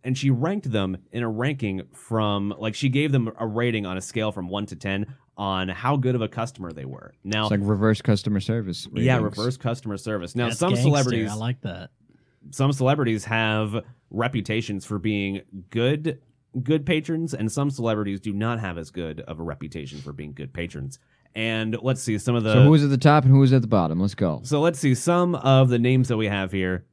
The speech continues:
Speaker 1: like Julianne Moore, Amanda Seyfried, Dakota Fanning, Daveed Diggs, Audra McDonald, and Hillary Clinton. We've got a couple of other ones too, like
Speaker 2: All
Speaker 1: Jake
Speaker 2: right.
Speaker 1: Gyllenhaal. Let's see, who
Speaker 2: He's
Speaker 1: else
Speaker 2: an
Speaker 1: do we got
Speaker 2: asshole.
Speaker 1: here?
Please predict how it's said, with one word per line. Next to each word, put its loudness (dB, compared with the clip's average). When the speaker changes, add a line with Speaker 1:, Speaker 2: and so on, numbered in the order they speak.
Speaker 1:
like -6
Julianne 4
Moore, 4
Amanda 2
Seyfried, 2
Dakota 2
Fanning, 4
Daveed 0
Diggs, 0
Audra 0
McDonald, 0
and -8
Hillary -2
Clinton. -8
We've -6
got 0
a -2
couple -2
of -4
other 0
ones -6
too, -4
like -4
Speaker 2:
All 0
Speaker 1:
Jake 2
Speaker 2:
right. -6
Speaker 1:
Gyllenhaal. 2
Let's -10
see, -10
who -4
Speaker 2:
He's 2
Speaker 1:
else -
Speaker 2:
an 4
Speaker 1:
do 4
we 2
got 0
Speaker 2:
asshole. -4
Speaker 1:
here? -8